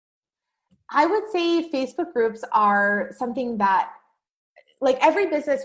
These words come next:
we need an audience, right? We need to have an audience, and your audience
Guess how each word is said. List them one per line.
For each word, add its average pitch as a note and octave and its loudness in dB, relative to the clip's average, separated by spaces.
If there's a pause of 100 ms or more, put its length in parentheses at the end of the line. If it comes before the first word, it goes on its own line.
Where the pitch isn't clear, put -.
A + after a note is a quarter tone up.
we D4 -2
need E4+ -2
an C4 0
audience, - -6 (420)
right? F#3+ -4 (260)
We C4+ -6
need C4 -6
to D4 -8
have A#3+ -4
an G#3+ -8
audience, F3+ -6
and B3 -4
your B3 0
audience E4 -2